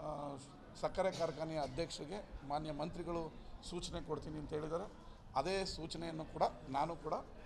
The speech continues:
ಕೊಡ್ತಾ ಇದ್ದೀವಿ. ಈ ಕ್ಷಣದಿಂದ ಅದನ್ನು ಖಾಸಗಿಯವರಿಗೆ ವಹಿಸಬೇಕು ಅಂತ ಏನಿತ್ತು, ಮತ್ತು ಕಲ್ಯಾಣ ಮಂಟಪವನ್ನು ಕೂಡ ನಾವು,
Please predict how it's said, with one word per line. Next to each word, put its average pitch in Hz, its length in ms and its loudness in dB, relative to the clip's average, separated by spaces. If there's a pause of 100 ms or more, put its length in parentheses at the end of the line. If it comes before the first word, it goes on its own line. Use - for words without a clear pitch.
(380)
ಕೊಡ್ತಾ 190 260 8
ಇದ್ದೀವಿ. 170 280 0 (680)
ಈ 196 180 0
ಕ್ಷಣದಿಂದ 175 540 2 (520)
ಅದನ್ನು 151 600 4
ಖಾಸಗಿಯವರಿಗೆ 170 520 6
ವಹಿಸಬೇಕು 156 560 0
ಅಂತ 147 200 2 (840)
ಏನಿತ್ತು, 175 440 0
ಮತ್ತು 208 260 2
ಕಲ್ಯಾಣ 202 320 8
ಮಂಟಪವನ್ನು 175 600 0
ಕೂಡ 175 180 4 (1080)
ನಾವು, 196 680 8